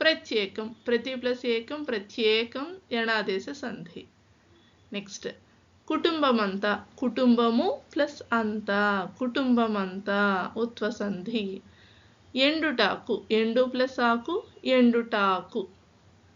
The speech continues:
టుగాగం టుగాగమం వచ్చి చేరింది కాబట్టి ఎండు ప్లస్ ఆకులో ఇక్కడ అసలు టా అనే అక్షరమే లేదు, కానీ టా అనే అక్షరం వచ్చి చేరుతుంది కాబట్టి ఇది టుగాగమ సంధి.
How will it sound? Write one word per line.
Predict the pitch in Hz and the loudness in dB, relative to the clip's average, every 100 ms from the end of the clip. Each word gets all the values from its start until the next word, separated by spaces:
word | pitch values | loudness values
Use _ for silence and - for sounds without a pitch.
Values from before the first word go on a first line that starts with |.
| _ - | _ -4
టుగాగం | 254 240 254 247 247 247 247 240 _ _ | 0 6 6 6 2 0 0 -2 _ _
టుగాగమం | 240 233 247 233 240 247 226 | -2 2 2 2 0 0 -2
వచ్చి | 220 240 247 | -4 -6 -4
చేరింది | 226 226 226 220 208 | -2 -2 -4 -4 -4
కాబట్టి | 196 196 196 339 359 - - - _ 240 | -4 -6 -8 -8 -8 -10 -20 -20 _ 2
ఎండు | 247 254 294 294 | 2 2 -2 -2
ప్లస్ | 269 277 247 | -4 -2 -4
ఆకులో | 233 240 262 240 233 277 277 - - 254 | -4 -4 0 2 2 0 -4 -20 -12 -10
ఇక్కడ | 277 262 | -4 -4
అసలు | 269 240 240 | -2 -4 -2
టా | 262 254 294 | 4 6 6
అనే | 285 269 240 | 2 -2 -4
అక్షరమే | - 277 240 247 226 | -6 -4 -2 -2 -4
లేదు, | 175 175 - - _ _ 240 | -6 -8 -14 -20 _ _ -4
కానీ | 220 240 359 587 _ _ _ - | -2 -2 -6 -10 _ _ _ 0
టా | 240 240 | 4 6
అనే | 247 240 214 | 4 0 -2
అక్షరం | - - 220 214 | -6 -8 -6 -6
వచ్చి | 190 285 247 | -8 -10 -8
చేరుతుంది | 208 190 196 196 202 196 | -6 -6 -8 -12 -12 -10
కాబట్టి | 170 170 180 240 208 | -8 -8 -10 -6 -6
ఇది | 220 370 - - - - - | -4 -4 -6 -14 -20 -12 -4
టుగాగమ | 277 240 214 196 202 294 - | 2 4 4 2 -2 -6 -6
సంధి. | 254 175 170 202 | -6 -6 -10 -12